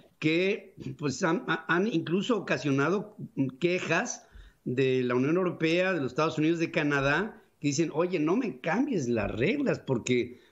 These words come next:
pues, ¿dónde están las rondas? ¿En dónde están los, eh, programas de cogeneración? ¿En dónde están las energías limpias?".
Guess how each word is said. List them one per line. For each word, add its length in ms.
pues, 140
¿dónde 180
están 280
las 140
rondas? 600
¿En 80
dónde 200
están 320
los, 280
eh, 100
programas 380
de 140
cogeneración? 600
¿En 100
dónde 200
están 160
las 160
energías 380
limpias?". 380